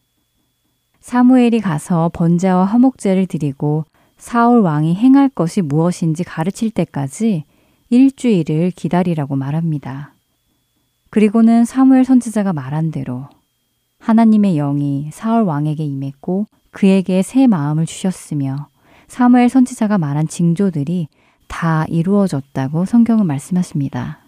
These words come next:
이처럼 사무엘 선지자가 한 말들이 모두 사실로 이루어졌으니 사울 왕에게는 어떤 마음이 들어야 했을까요?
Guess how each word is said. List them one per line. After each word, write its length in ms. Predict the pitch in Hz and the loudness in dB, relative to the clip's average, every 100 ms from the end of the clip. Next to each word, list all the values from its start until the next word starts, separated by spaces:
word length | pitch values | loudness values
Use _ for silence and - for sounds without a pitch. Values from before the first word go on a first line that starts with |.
| _ _ _ _ _ _ _ _ _ _ - | _ _ _ _ _ _ _ _ _ _ -8
이처럼 640 | 185 - 233 220 220 220 | -6 0 0 2 2 0
사무엘 400 | 220 294 302 302 | 0 2 2 2
선지자가 560 | 285 269 254 226 208 214 | 2 0 0 -2 -4 -4
한 200 | 226 277 | 0 2
말들이 720 | 202 156 151 160 190 214 143 - _ | 2 0 -4 -4 -2 -2 -4 -8 _
모두 360 | - 175 180 196 | -2 0 2 0
사실로 640 | - - 269 - 254 247 240 | -2 -6 -4 2 2 4 2
이루어졌으니 1040 | 175 214 208 175 147 - 160 143 139 139 _ _ _ _ _ _ | 0 0 0 -2 -8 -6 -6 -4 -6 -10 _ _ _ _ _ _
사울 360 | - 220 240 | -4 0 2
왕에게는 680 | 220 196 175 147 143 175 214 - | 2 0 -2 -2 -2 -2 -2 -6
어떤 340 | - 202 262 247 | -6 -4 0 2
마음이 480 | 202 175 170 175 180 | 2 0 -2 -2 -6
들어야 320 | - 156 147 | -8 -6 -6
했을까요? 760 | 160 - 202 - 139 175 196 | -6 -8 -12 -10 -8 -8 -8